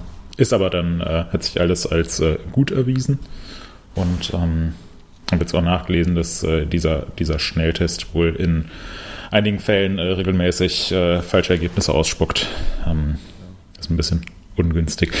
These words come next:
Deswegen trinke ich, ähm, damit alles besser wird, eine Charity Mate, ist meine Lieblingsmate. Ähm, Markus wird mir da vielleicht widersprechen als alter Maten-Fetischist,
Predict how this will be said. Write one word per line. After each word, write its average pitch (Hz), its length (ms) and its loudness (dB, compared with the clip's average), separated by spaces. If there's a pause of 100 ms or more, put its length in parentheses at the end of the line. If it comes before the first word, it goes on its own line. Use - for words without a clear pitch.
(100)
Deswegen 165 380 2
trinke 143 340 0
ich, - 220 -4
ähm, 110 240 4
damit 107 240 2
alles 98 160 0
besser 104 260 2
wird, 101 140 2
eine 87 200 0
Charity 95 320 2
Mate, 90 300 2
ist - 120 -2
meine 87 120 2
Lieblingsmate. 98 720 2 (600)
Ähm, 85 220 2 (560)
Markus 92 400 2
wird 101 120 0
mir 101 80 2
da 95 120 2
vielleicht - 480 0
widersprechen 101 680 2
als 98 240 0
alter 95 240 2
Maten-Fetischist, 98 1200 0